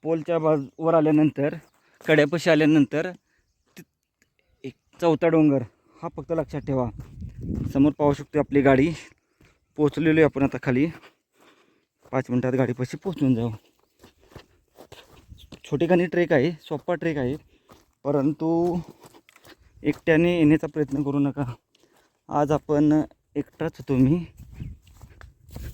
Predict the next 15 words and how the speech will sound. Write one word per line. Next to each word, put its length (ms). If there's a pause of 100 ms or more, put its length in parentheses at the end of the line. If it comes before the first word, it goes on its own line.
(1160)
परंतु 680
आपणा 320
सर्वांना 500 (1400)
हे 220
लेणं 320 (280)
दाखवण्याची 720 (580)
एक 140
मनात 360
उत्सुकता 460
होती 400
माझ्या, 320 (720)
की 100
सर्व 640 (500)
रसिक 340
प्रेक्षकांना 560